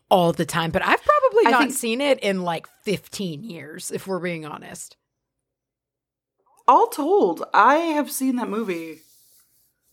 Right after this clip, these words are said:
Speaker 2: uh, probably f-, six, seven times,
Speaker 1: Oh, God.
Speaker 2: but also not in a, in a handful of years. So it would be, it would be, I, I am, I'm a little, I'm, I'm nervous to rewatch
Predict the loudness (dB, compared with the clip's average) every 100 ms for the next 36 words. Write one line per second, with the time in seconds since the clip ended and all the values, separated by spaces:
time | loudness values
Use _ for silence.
0 | _ _ -4 0 0 -2 -4 4 4 6
1 | 2 0 -2 -6 -16 -20 _ _ _ -8
2 | -4 -2 -2 2 0 0 -8 -6 2 2
3 | 2 -2 0 2 2 2 -2 -6 -8 -10
4 | -12 _ _ _ _ -2 4 4 4 2
5 | 4 4 0 -6 -14 _ _ _ _ _
6 | _ _ _ _ _ -4 4 6 6 2
7 | -4 -2 -4 -4 -6 -6 -6 -6 -4 -4
8 | -2 0 2 2 0 -2 -4 -12 -4 -2
9 | -2 -2 -4 -4 -12 -16 -4 -2 2 2
10 | 0 2 0 2 0 2 2 2 0 0
11 | 0 2 2 4 2 0 -4 0 0 2
12 | 4 4